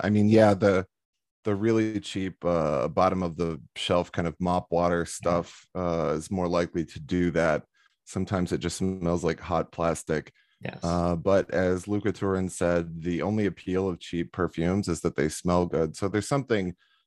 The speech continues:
Speaker 1: like, we cover things, um, in the entire range of,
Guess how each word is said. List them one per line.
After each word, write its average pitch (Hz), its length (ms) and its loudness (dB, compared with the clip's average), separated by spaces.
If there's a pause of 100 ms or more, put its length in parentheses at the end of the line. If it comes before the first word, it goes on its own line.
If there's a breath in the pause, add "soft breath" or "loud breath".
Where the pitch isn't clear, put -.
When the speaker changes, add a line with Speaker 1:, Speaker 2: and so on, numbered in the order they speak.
Speaker 1:
like, 101 200 -2
we 117 100 2
cover 123 400 2
things, 95 580 -2
um, 82 540 -2 (340)
in 92 80 2
the 90 100 4
entire 87 680 2 (140)
range 87 880 -4
of, 82 380 -4